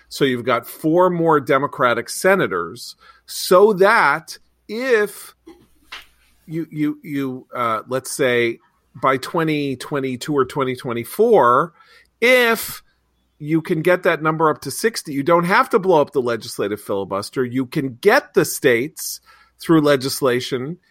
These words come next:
and, or you blow up the legislative filibuster, but you still have enough states,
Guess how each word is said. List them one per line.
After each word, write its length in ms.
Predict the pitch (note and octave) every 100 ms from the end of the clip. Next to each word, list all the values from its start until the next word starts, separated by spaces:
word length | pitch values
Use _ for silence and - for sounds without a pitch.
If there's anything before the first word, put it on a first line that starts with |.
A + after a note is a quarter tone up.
| _ _ _
and, 560 | B3 D#4 D#4+ C#4+ C#4 B3 -
or 640 | A#3+ D4 D4+ G#3 G#3 B3+ - _ -
you 100 | F#3+
blow 260 | - G#3 A#3+
up 80 |
the 80 | A#3
legislative 560 | G3+ G3+ F3+ G3+ F#3 F3
filibuster, 560 | F3+ F3 E3 E3 -
but 200 | D3 F3
you 120 | F3+ D#3+
still 320 | - G#3+ A#3+
have 160 | A3
enough 260 | G3+ F#3+ F#3
states, 640 | - - F#3 F3+ E3+ -